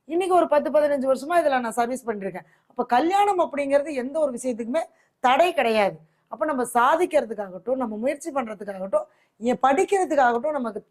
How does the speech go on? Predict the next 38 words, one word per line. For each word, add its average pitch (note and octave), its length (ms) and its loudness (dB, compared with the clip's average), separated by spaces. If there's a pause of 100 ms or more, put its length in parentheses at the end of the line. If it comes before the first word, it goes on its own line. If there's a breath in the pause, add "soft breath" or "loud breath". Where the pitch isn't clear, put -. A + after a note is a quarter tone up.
கல்யாணம் E4 420 0
அப்படிங்கிறது A#3+ 420 -4 (320)
ஒரு B3+ 220 4
தடை C4 280 4
இல்லை. A#3 160 0
ஆனா F#3+ 380 -8
கல்யாண D4 500 -2
வாழ்க்கை A#3 500 2 (300 soft breath)
சரியா B3 500 2 (200)
அமையலனா G#3+ 560 -2 (400)
வாழ்க்கையே B3+ 600 0
சுத்தமா D4 400 -4
என்ன B3+ 160 0
ஆயிருங்க, G#3 280 -2 (240)
வேஸ்டா F#3+ 360 -6
போயிடும். D3+ 200 -16 (240 soft breath)
வேலை B3 380 4
சரியா C#4+ 320 4
அமையலைன்னா B3+ 420 4
கூட D#4+ 160 2
கவலை C#4 300 2
இல்லை, A#3+ 180 4 (280 soft breath)
ஒரு A#3+ 200 2
கம்பெனி C4+ 300 0
விட்டு D4 180 -4
இன்னொரு D4 240 0
கம்பெனிக்கு C#4 440 -4
போயிடலாம். G#3+ 300 0 (460)
உம், A#3 280 -6 (720)
ம-, A3+ 420 2
வருமானம் D#4 480 2
இல்லைன்னா D4 260 2
கூட F4 200 2
இன்னொரு D#4+ 340 0
பக்கம் D#4 180 -4
வருமானம் C4+ 360 -2
தேடிக்கலாம். G#3 380 -6
ஆனா G3+ 100 -6